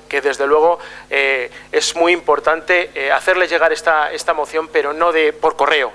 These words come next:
sino de la mano. De la mano para decirle todo lo que queremos y todo lo que, eh, vamos a tener que,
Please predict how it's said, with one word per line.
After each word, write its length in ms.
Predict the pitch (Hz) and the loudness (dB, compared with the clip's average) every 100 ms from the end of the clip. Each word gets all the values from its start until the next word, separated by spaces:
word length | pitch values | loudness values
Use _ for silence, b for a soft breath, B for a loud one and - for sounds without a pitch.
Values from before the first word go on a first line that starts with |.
| - | -10
sino 240 | - 143 | -14 -8
de 80 | 135 | -2
la 100 | 139 | 0
mano. 300 | 165 - 117 - B B B | 0 0 -4 -10 B B B
De 100 | 143 | 0
la 80 | 147 | 0
mano 180 | 180 | 0
para 140 | 180 165 | 0 0
decirle 380 | 147 165 160 151 | 0 -4 -4 0
todo 240 | 180 180 | 2 4
lo 60 | 165 | 2
que 120 | 156 | 0
queremos 380 | 147 147 160 160 | 0 -2 -2 -4
y 40 | |
todo 220 | - 165 | -2 0
lo 140 | 170 - | 0 0
que, 200 | 175 180 B B B | -2 -4 B B B
eh, 240 | 147 143 - B B 139 | -2 -2 -4 B B -6
vamos 360 | 143 170 165 | 0 0 0
a 60 | 170 | 0
tener 280 | 151 156 156 | 0 -2 0
que, 380 | 151 135 127 | 0 0 -2